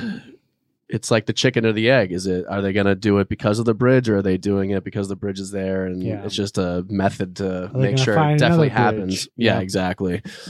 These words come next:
Speaker 1: Um, but I'm for spending the money on it to make sure that, uh, people can't go out that way. And, um,
Speaker 2: Yeah. No
Speaker 1: yeah.
Speaker 2: judgment, but, uh, it's a shitty situation. But it, I, I think we're better off with the, the net and all that.
Speaker 1: Yeah, be kind.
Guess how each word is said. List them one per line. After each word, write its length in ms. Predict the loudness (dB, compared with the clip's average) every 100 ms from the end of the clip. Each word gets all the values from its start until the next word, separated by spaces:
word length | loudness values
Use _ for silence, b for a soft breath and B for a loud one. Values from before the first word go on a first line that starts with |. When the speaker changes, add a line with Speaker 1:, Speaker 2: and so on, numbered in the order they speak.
| B -6
Speaker 1:
Um, 400 | -2 0 0 0
but 220 | 0 0 2
I'm 180 | 0 0
for 400 | 0 4 4 2
spending 360 | 2 2 2
the 80 | 2
money 420 | 2 2 4 2
on 260 | 2 0 0
it 160 | 0 -2 -10 -2
to 100 | 0
make 200 | 0 0
sure 260 | -2 0
that, 320 | 2 0 0
uh, 480 | 0 2 2 2 0 -2
people 240 | -6 -6 -4
can't 220 | -2 0
go 140 | 2
out 140 | 2 2
that 180 | 0 2
way. 280 | 4 4
And, 220 | 2 0 -6
um, 360 | -8 -8 -10 _ _ -20 -8
Speaker 2:
Yeah. 160 | -4 -4 -8 _ _
No 140 | 2 4
Speaker 1:
yeah. 40 |
Speaker 2:
judgment, 560 | 4 4 4 2 0 2
but, 180 | 2 2
uh, 380 | 2 2 2 0
it's 220 | -4 0
a 180 | 2 4
shitty 340 | 2 0 0
situation. 640 | 0 -2 0 0 0 -2 -2
But 200 | 2 2
it, 140 | 2
I, 300 | 0 -2 -2
I 40 | 0
think 200 | 2 2
we're 120 | 2
better 340 | 2 2 2 2
off 240 | 0 2
with 200 | 0 2
the, 300 | 0 2 2 0
the 100 | 0
net 220 | 0 0
and 80 | 0
all 100 | 0
that. 180 | -2 -4 2
Speaker 1:
Yeah, 200 | 2 2 -4 -6
be 100 | -4
kind. 380 | 0 0 0